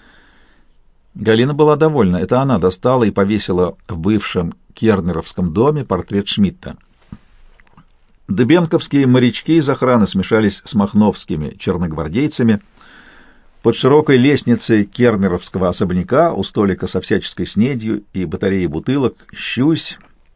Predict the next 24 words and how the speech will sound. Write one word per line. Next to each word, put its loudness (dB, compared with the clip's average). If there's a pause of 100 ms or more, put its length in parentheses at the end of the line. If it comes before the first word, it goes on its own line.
(240)
со -6
следами 0
нагайки 0
на 2
лице, 0 (280)
которые -6
можно 0
было 0
принять -2
за -4
боевые -2
шрамы, 0 (720)
спорил 2
о 2
чём-то 0
гальванометрическом 2
с -10
морячком, 0 (420)
на 2
бескозырке 0
которого 0
было 2
выведено 0
"стерегущий". -2